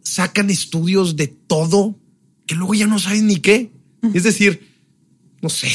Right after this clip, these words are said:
Speaker 1: te voy a poner un ejemplo, este, sacaron que la carne roja es cancerígena, pero luego sacaron que el pollo es cancerígeno, y luego que el pescado es cancerígeno, y luego que los vegetales, este, tienen pesticidas, entonces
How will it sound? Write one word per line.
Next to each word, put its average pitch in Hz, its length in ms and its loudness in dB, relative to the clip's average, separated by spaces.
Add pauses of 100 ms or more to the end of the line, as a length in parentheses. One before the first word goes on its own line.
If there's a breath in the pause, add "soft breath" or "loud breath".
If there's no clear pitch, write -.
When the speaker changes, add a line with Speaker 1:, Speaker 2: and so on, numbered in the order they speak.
(120)
Speaker 1:
te 120 80 -4
voy 120 120 0
a 139 120 -2
poner 139 180 0
un 143 80 0
ejemplo, 135 460 -2
este, 117 600 -6
sacaron 185 380 0
que 190 60 0
la 160 140 0
carne 180 280 2
roja 156 240 0
es 147 80 -2
cancerígena, 101 520 -6
pero 110 140 -6
luego 160 180 2
sacaron 156 500 0 (160 soft breath)
que 120 80 -8
el 117 80 -8
pollo 170 200 2
es 165 80 -2
cancerígeno, 110 760 -6
y - 20 -4
luego 135 200 0
que 151 80 -2
el 139 80 -2
pescado 147 280 0
es 156 60 0
cancerígeno, 139 580 -2
y 143 60 2
luego 165 180 4
que 165 300 0 (340 loud breath)
los 147 180 2
vegetales, 165 600 2
este, 160 300 2
tienen 165 720 0
pesticidas, 160 480 0
entonces 160 320 -2